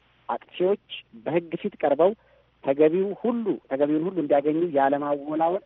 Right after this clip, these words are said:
እንሰራለን ብለዋል ጠቅላይ ሚኒስትሩ።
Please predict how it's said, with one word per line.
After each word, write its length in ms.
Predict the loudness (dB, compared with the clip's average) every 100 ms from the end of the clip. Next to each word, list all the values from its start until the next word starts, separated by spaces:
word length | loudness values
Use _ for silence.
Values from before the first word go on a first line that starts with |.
| -12
እንሰራለን 760 | -16 -8 -2 -2 -4 -6 -8 -8
ብለዋል 340 | -10 -10 -12 _ -12
ጠቅላይ 340 | -8 -4 -4
ሚኒስትሩ። 380 | -4 -8 -6 -4